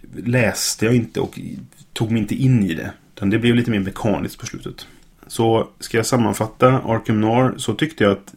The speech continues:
det var en trevlig spelupplevelse. Men jag vet inte riktigt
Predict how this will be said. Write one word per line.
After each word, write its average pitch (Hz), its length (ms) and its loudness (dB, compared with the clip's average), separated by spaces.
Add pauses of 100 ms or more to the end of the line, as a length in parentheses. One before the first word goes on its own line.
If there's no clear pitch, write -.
det 117 240 0
var 135 200 4
en 147 260 0 (380)
trevlig 123 360 2
spelupplevelse. 113 960 2 (760)
Men 123 200 8
jag 120 80 8
vet 127 260 4
inte 123 240 2
riktigt 104 480 -2